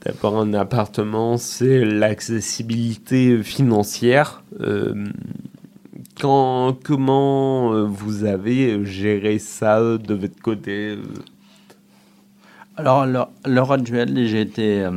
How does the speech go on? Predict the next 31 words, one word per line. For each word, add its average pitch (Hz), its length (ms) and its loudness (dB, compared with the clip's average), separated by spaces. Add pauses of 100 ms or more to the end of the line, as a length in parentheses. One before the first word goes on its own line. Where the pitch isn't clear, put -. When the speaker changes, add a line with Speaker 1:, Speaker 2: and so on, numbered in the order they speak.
(680)
Speaker 2:
j'ai 107 240 2
eu 120 100 8
les 117 200 4
clés 117 320 2
le 110 120 4
premier 113 340 0
avril, 107 380 4
euh, 98 380 2
deux 92 220 -4
mille 107 180 4
dix-neuf. 101 380 -2 (560)
Speaker 1:
Hmm. 107 200 -6 (580)
Speaker 2:
Et 120 440 4 (680)
à 151 120 2
l'instant, 135 560 2
à, 151 480 -2
à 143 40 4
l'heure 135 320 4
actuelle 131 480 -2
dans, 127 200 -2 (300)
où 139 120 0
je 117 120 2
parle, 135 400 0 (180)
je 110 240 0
n'ai 110 340 0
toujours 117 340 -8
pas 123 300 0
de 107 380 -4
l-, 113 240 -4 (720)
logement 123 500 0
adapté. 110 540 -2